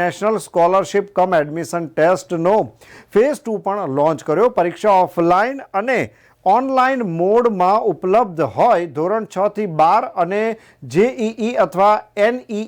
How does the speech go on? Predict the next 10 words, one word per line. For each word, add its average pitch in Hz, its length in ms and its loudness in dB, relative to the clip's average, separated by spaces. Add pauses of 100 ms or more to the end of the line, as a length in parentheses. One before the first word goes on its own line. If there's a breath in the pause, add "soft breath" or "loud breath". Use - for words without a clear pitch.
ઈ 202 180 -6
ટી 196 320 -4
માટે 180 240 0
ઈચ્છુક 180 480 -2
ડ્રોપર્સ 180 600 0
માટે 170 240 -4 (180)
ખુલ્લી 147 260 -2
છે, - 160 -14 (400 loud breath)
જેમને 220 300 0
સો 220 200 0